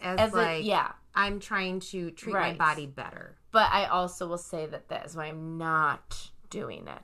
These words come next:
Speaker 1: Yes. No, that totally makes
Speaker 2: Yeah.
Speaker 1: sense.
Speaker 2: Mm-hmm.
Speaker 1: I mean,
Speaker 2: 'Cause
Speaker 1: this
Speaker 2: I
Speaker 1: is,
Speaker 2: treat my body very good.
Speaker 1: this is your life.
Speaker 2: Yeah, this
Speaker 1: <laughs>
Speaker 2: is my life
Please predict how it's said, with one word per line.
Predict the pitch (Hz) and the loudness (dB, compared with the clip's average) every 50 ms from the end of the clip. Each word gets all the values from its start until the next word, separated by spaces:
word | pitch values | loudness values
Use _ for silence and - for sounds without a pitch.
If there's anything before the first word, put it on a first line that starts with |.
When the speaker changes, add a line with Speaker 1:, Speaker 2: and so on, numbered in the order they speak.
| - - | -12 -6
Speaker 1:
Yes. | 170 165 151 - - - - - - | -4 -2 -2 -4 -4 -8 -14 -14 -8
No, | 185 185 175 160 131 131 - - | -4 -2 0 0 -2 -2 -6 -6
that | - 240 233 | -6 -6 -4
totally | - 247 214 190 175 | -4 -2 -2 -2 -2
makes | 170 - - - 180 | -4 -6 -6 -6 -6
Speaker 2:
Yeah. | 185 - - | -6 -6 -6
Speaker 1:
sense. | - - - - - | -8 -14 -20 -16 -14
Speaker 2:
Mm-hmm. | 180 190 190 185 | -12 -10 -6 -4
Speaker 1:
I | 240 277 | -2 0
mean, | 277 269 285 | 0 0 2
Speaker 2:
'Cause | 311 370 359 | 2 4 6
Speaker 1:
this | 403 403 | 6 6
Speaker 2:
I | |
Speaker 1:
is, | - - | 6 4
Speaker 2:
treat | 359 311 254 | 0 0 2
my | 254 247 226 | 0 2 4
body | 214 196 180 180 170 | 4 4 4 4 0
very | 180 170 139 139 143 | -4 -4 -4 -6 -6
good. | - - - - - - | -8 -8 -10 -8 -4 -4
Speaker 1:
this | 311 320 - | -4 -2 -2
is | 359 269 233 | -2 -2 -2
your | 226 214 | -2 0
life. | 202 196 185 - - - - - - | 2 2 2 2 0 -4 -14 -6 -2
Speaker 2:
Yeah, | 190 170 - - | 0 0 0 0
this | - - - 330 | -2 -2 0 4
Speaker 1:
<laughs> | |
Speaker 2:
is | 359 277 - | 6 6 8
my | 320 294 | 10 12
life | 262 427 247 240 | 12 12 12 12